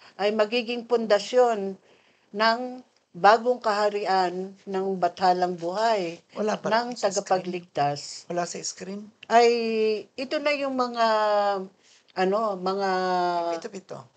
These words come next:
Speaker 1: ah, konsepto na
Speaker 2: Oo.
Speaker 1: magbubuo nung, ah, struktura.
Speaker 2: Ayan, oh.
Speaker 1: Magiging pundasyon
Speaker 2: Ayan.
Speaker 1: ng struktura ng
Speaker 2: Ayan.
Speaker 1: pagbabansa.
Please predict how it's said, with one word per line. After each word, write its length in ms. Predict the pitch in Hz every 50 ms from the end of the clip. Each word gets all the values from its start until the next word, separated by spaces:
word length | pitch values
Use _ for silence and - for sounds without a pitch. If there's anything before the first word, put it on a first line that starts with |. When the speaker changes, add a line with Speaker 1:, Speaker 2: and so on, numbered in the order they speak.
| _ _ _ _ _ _ _
Speaker 1:
ah, 320 | - 165 160 156 156 151 143 - _ _ _ _ _ _ _ _ _ _ _ _
konsepto 960 | _ 202 202 196 190 - - 233 220 214 - _ _ _ 240 226 226 202 - - _ _ _ _ _ _ _ _ _ _ _ _
na 480 | 214 220 214 208 208 208 214 214 220 220 _ _ _ _ _ _ _
Speaker 2:
Oo. 380 | - 151 156 - 123 123 117 - _ _ _ _ _ _ _ _ _ _ -
Speaker 1:
magbubuo 1040 | - 208 226 214 196 190 214 214 190 170 185 180 180 185 185 185 180 - - _ _ _
nung, 280 | 190 196 196 190 190 185
ah, 160 | 180 170 165
struktura. 880 | 165 - - - 180 175 - _ - 185 170 165 170 175 175 165 156 - _ _ _
Speaker 2:
Ayan, 300 | - 190 214 240 240 226 202
oh. 220 | 202 208 233 285 302
Speaker 1:
Magiging 360 | 190 190 185 180 196 190 185
pundasyon 580 | - 202 196 190 170 175 170 - - 196 185
Speaker 2:
Ayan. 320 | 175 190 196 190 175 156 139 139 _ _ _ _ _ _ _ _
Speaker 1:
ng 320 | 185 190 185 180 175 175
struktura 720 | 180 - - - 190 185 - _ - 190 185 185 180 185
ng 180 | 185 185 175 170
Speaker 2:
Ayan. 320 | 175 180 165 156 147 143
Speaker 1:
pagbabansa. 400 | 147 - 143 139 139 123 - -